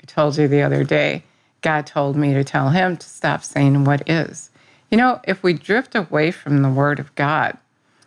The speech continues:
and we're not constantly hearing it, we forget. And then we just stop doing it. And that's the enemy's inten-, intention, is to get us distracted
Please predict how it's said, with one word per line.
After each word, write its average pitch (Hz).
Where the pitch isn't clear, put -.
and 156
we're 165
not 185
constantly 202
hearing 160
it, 135
we 151
forget. 143
And 151
then 156
we 165
just 160
stop 151
doing 143
it. 135
And 160
that's 240
the 196
enemy's 147
inten-, 147
intention, 165
is -
to -
get 131
us 135
distracted 147